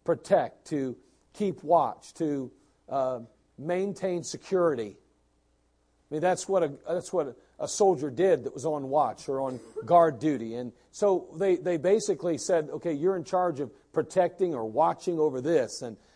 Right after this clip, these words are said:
you, you basically st-, stood your post. And if somebody came too close, you, you, you know, uh, confronted them. You had to identify them. You weren't permitted to allow people in without proper identification.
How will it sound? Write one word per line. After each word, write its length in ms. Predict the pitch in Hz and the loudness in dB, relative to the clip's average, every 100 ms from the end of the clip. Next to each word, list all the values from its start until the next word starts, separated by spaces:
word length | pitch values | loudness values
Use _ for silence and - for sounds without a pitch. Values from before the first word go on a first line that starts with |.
| _ - | _ -8
you, 140 | 165 | -6
you 260 | 139 170 151 | -4 -4 -6
basically 720 | 107 151 156 165 180 180 165 _ _ _ _ | -2 -2 -2 -4 -2 -4 -4 _ _ _ _
st-, 220 | - - _ _ _ _ _ _ _ | -16 -16 _ _ _ _ _ _ _
stood 360 | - 190 165 | -4 0 0
your 120 | 170 170 | 0 0
post. 480 | 180 180 127 - | 2 2 0 -8
And 160 | 147 135 | -8 -6
if 100 | 123 | -6
somebody 400 | - 185 170 156 | -2 -2 -2 -4
came 300 | - 175 151 | -4 -6 -6
too 200 | - 127 | -6 -8
close, 460 | - 175 208 208 - | -2 2 2 0 -8
you, 200 | 131 110 _ _ _ | -10 -10 _ _ _
you, 280 | 135 127 101 | -8 -8 -8
you 120 | 139 | -8
know, 260 | 131 117 104 _ _ | -6 -8 -10 _ _
uh, 180 | 117 117 | -10 -10
confronted 540 | - 131 - 185 180 160 | -10 -12 -2 0 0 0
them. 320 | 165 175 196 | 0 0 -2
You 240 | 113 101 - _ | -8 -12 -18 _
had 180 | 156 147 | -2 0
to 60 | 139 | 0
identify 680 | 110 139 170 175 180 165 160 | 0 -2 -2 2 2 2 2
them. 320 | 170 170 185 | 0 0 -2
You 120 | 131 | -4
weren't 180 | 156 131 | -4 -4
permitted 360 | 151 160 160 131 | -4 -4 -2 -2
to 60 | |
allow 220 | 147 147 | 0 0
people 340 | 143 156 123 120 | -4 -8 -10 -10
in 240 | 170 175 175 | -4 -4 -4
without 560 | 139 147 135 - _ | -4 -2 -2 -4 _
proper 300 | - 170 160 | 0 2 2
identification. 1080 | 135 151 151 127 117 165 180 185 - 185 | 0 0 -2 -6 -4 0 2 0 -4 -6